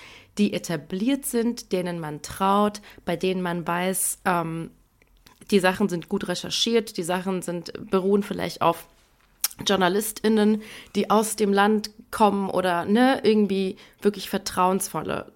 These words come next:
Quellen einfach sind. Ähm, und nach denen richtet man sich. Denn es ist ein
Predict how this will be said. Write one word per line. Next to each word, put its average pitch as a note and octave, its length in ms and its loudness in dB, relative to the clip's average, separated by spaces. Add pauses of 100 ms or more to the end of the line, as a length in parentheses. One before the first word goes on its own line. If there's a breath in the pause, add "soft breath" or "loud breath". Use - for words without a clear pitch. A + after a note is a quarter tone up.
(120)
Quellen E3+ 340 -2
einfach - 340 -8
sind. A3+ 400 2 (460 loud breath)
Ähm, F#3 580 0 (260)
und G3+ 360 2
nach F#3 220 -2
denen G#3 580 2 (140)
richtet E3 440 -6
man - 180 -10
sich. - 380 -18 (360 soft breath)
Denn A3+ 540 4
es - 140 -4
ist - 220 -6
ein E3+ 200 -6